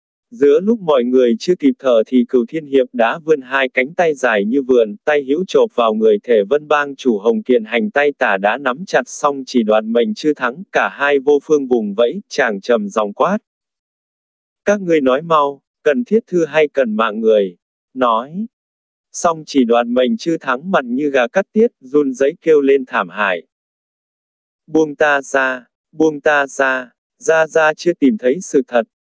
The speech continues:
chưa nghĩ đến gì cả." Thể Vân Bang chủ Hồng Kiện Hành run lên bần bật cố gượng kêu giống liền miệng. "Buông ta ra, ngươi tự hào là khí phách,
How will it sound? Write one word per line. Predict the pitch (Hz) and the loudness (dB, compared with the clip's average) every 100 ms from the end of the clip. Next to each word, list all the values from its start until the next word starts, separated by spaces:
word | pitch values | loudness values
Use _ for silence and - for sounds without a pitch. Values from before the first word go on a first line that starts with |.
| _ | _
chưa | - 175 | -2 -2
nghĩ | 147 151 180 | 0 -2 2
đến | 143 131 175 233 | 2 2 -4 -14
gì | 117 120 127 | -4 0 0
cả." | 123 107 87 - _ _ _ _ _ _ _ _ - | 0 -2 -4 -14 _ _ _ _ _ _ _ _ 0
Thể | 143 113 | 2 4
Vân | 151 165 | 0 0
Bang | 160 156 151 | 0 0 -4
chủ | - 120 | 0 0
Hồng | 104 120 113 | 2 -2 2
Kiện | 131 113 | 0 0
Hành | 123 113 | -2 -2
run | 107 143 151 | 0 -2 0
lên | 139 143 135 | 4 4 2
bần | 131 113 | -2 0
bật | 110 117 _ | -2 -4 _
cố | 131 175 | -2 2
gượng | 160 120 107 | 0 0 0
kêu | 147 143 | 2 2
giống | 135 127 165 | 2 -4 0
liền | 165 117 107 | -2 0 2
miệng. | 110 95 _ _ _ _ _ _ _ _ _ _ _ _ - | 0 0 _ _ _ _ _ _ _ _ _ _ _ _ -2
"Buông | 156 156 | 0 0
ta | 143 151 139 | 0 0 0
ra, | 135 135 131 127 _ _ _ | -2 -2 -2 -6 _ _ _
ngươi | 156 170 | 0 0
tự | - 139 | 2 2
hào | 117 123 117 113 | 2 0 0 2
là | 117 113 | 0 -2
khí | - 151 | -4 -4
phách, | - 233 | 0 -2